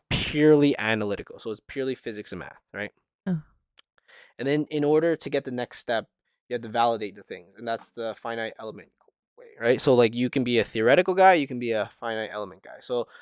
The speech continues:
Speaker 1: the finite element would take the same problem, put it into the software, uh, create a model, make empirical formulas, and say, like, "Okay,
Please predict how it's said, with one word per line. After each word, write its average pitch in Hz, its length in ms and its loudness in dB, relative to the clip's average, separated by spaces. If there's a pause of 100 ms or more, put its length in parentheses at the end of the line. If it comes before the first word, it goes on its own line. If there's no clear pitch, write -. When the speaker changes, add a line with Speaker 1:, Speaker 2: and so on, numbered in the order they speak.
(160)
Speaker 1:
the - 80 -10
finite 165 260 6
element 151 280 6
would 170 120 2
take 165 220 2
the 143 80 2
same 139 260 0
problem, 110 460 0
put 131 160 -6
it 117 100 -2
into 120 280 -8
the 110 120 -12
software, 101 580 -8 (420)
uh, 98 280 -6
create 151 320 2
a 147 40 4
model, 110 680 0
make 117 340 -8
empirical 120 480 -6
formulas, 101 500 -4
and 98 100 -14
say, 104 140 -6
like, 95 220 -8
"Okay, 110 380 -4